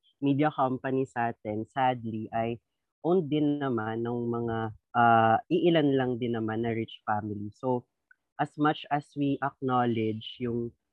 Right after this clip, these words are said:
ah, duty, no, ng media to, ah, disseminate information, no, or, ah,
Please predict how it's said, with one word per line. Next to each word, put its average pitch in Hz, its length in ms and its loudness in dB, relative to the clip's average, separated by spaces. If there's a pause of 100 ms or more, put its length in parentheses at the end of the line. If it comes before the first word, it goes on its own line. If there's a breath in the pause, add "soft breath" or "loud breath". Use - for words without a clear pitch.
(180)
ah, 117 580 0
duty, 135 540 2
no, 113 180 2
ng 131 320 0
media 113 640 -4 (480)
to, 113 560 2 (320)
ah, 113 160 2
disseminate 110 640 -2
information, 120 880 0
no, 120 320 -2
or, 117 320 0 (560)
ah, 117 480 4